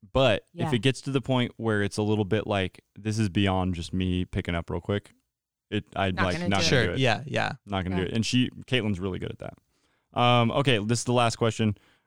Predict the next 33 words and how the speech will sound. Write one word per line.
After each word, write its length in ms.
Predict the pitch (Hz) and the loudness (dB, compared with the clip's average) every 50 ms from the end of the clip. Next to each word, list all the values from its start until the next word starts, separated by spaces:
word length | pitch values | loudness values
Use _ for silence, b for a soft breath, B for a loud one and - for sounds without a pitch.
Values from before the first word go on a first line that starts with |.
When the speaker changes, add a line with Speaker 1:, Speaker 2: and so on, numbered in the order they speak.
| b - | b 0
Speaker 1:
Uh, 280 | - 110 107 104 - - | 2 4 4 4 2 2
well, 340 | - 165 170 165 160 156 135 | 2 4 6 6 6 4 4
this 320 | - 127 127 139 127 - 120 | 0 0 2 2 2 4 2
isn't 180 | 113 95 104 95 | 2 2 2 0
the 40 | 92 | 2
last 260 | 92 90 90 92 - | 0 0 0 -2 -4
question, 500 | - 92 90 - - 90 92 90 92 - _ _ | -4 -4 -4 -4 -4 -4 -2 -2 -4 -6 _ _
um, 560 | - 101 101 95 92 90 90 87 85 85 80 - _ _ _ _ _ _ _ _ _ _ _ _ _ _ | -4 -2 0 0 0 0 -2 -2 -4 -6 -8 -10 _ _ _ _ _ _ _ _ _ _ _ _ _ _
but 100 | 107 104 | -2 0
I'll 80 | 98 | 0
make 220 | 92 87 85 85 90 | 2 0 -2 -2 -6
it 80 | 87 | -6
the 80 | - 85 | -6 -4
last 260 | 90 87 85 87 - | -4 -2 -4 -6 -6
question. 440 | - 87 85 87 - - 90 90 87 b b b b b b b b _ | -6 -6 -6 -6 -6 -8 -8 -8 -8 b b b b b b b b _
Uh, 340 | - 98 98 95 95 92 - - | -2 0 0 2 0 0 0 2
oh, 260 | 151 196 147 101 90 - _ _ | 2 2 2 2 0 -6 _ _
favorite 220 | - 139 139 139 127 | 0 2 2 2 2
movie, 320 | 131 131 123 110 92 90 - _ | 2 2 2 0 -2 -4 -6 _
Back 180 | 123 120 120 - | 0 0 0 2
to 60 | 123 | 0
the 60 | 110 | -2
Future. 400 | - - 110 104 - 98 87 - _ _ | 0 0 -2 0 0 -4 -4 -6 _ _
Thank 200 | - 120 120 120 | -2 -2 0 0
you 140 | 120 110 107 | 0 0 -2
for 220 | 107 - - 110 104 | -2 -6 -6 -4 0
whoever 300 | 104 110 107 98 101 101 | 0 0 0 2 0 0
asked 360 | 101 101 98 - - - - _ _ _ - | 0 0 -2 -4 -10 -16 -20 _ _ _ -8
what 160 | 110 107 95 | -6 -2 -2
my 100 | 104 101 | -2 0
favorite 220 | - 107 101 92 | 0 0 0 0
movie 200 | 98 101 101 104 | 0 -2 -2 0
was. 240 | 92 92 92 92 | -2 -2 -2 -4